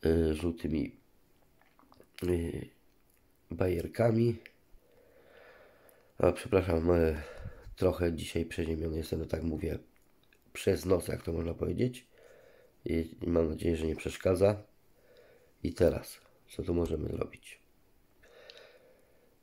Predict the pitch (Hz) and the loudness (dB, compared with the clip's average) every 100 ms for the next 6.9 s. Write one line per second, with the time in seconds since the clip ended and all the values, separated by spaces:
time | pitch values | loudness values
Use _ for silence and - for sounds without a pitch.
0 | - - 87 87 - 80 76 80 85 85 | -10 4 4 4 2 2 4 4 4 4
1 | 92 87 82 80 - 87 98 - - 85 | 2 2 0 -4 0 0 0 -6 -8 -6
2 | 82 85 82 87 85 80 85 - - 90 | -2 -2 0 0 0 0 -4 -4 -2 0
3 | 80 76 - 80 90 - 90 90 80 80 | 0 -4 -6 -4 -4 -2 0 0 0 -6
4 | - - - 85 87 92 - 92 90 87 | -18 -10 -4 0 2 0 -2 -2 0 0
5 | 87 - 87 85 - 82 82 80 80 - | -2 -2 -4 -4 -2 -2 0 -4 -6 -6
6 | 80 82 - - - 104 98 92 87 | -6 -6 -6 -8 -2 -2 0 -2 -4